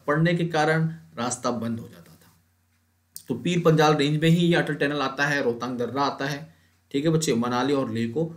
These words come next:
जोड़ता है। तो ये मनाली और लेह हाईवे पर ही बना हुआ है, विश्व का सबसे लंबा हाईवे टनल है, ठीक है बच्चों। आगे बढ़े हम लोग, बोमला जो है ये अरुणाचल प्रदेश में है, याद रखिएगा।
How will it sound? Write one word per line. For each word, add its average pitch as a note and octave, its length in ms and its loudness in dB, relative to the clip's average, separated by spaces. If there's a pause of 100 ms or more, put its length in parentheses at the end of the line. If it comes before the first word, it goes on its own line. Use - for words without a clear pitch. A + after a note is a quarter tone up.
(200)
जोड़ता G#2+ 340 -6
है। G2+ 80 -18
तो C3 120 -10
ये C#3 100 -2
मनाली C3+ 540 0
और D3+ 220 0
लेह D#3 280 2
हाईवे B2 280 -2
पर C3+ 200 -2
ही F3+ 160 2
बना A#2+ 200 -4
हुआ A2 260 -8
है, D#3+ 260 -6 (300)
विश्व D3 240 -4
का D#3 100 -2
सबसे C#3 360 -2
लंबा C3+ 460 0 (380)
हाईवे A2+ 300 -4
टनल - 220 -12
है, - 180 -20 (480)
ठीक C#3+ 140 0
है D#3+ 60 6
बच्चों। D#3+ 300 2 (440)
आगे C#3+ 240 4
बढ़े F3 180 6
हम E3+ 180 4
लोग, F3+ 240 0 (580)
बोमला F3 520 6
जो G3+ 160 6
है F#3+ 380 2
ये D#3 200 2
अरुणाचल B2+ 580 0
प्रदेश D#3+ 360 2
में D#3+ 100 6
है, D#3 360 4
याद A2+ 300 -2
रखिएगा। C#3 420 0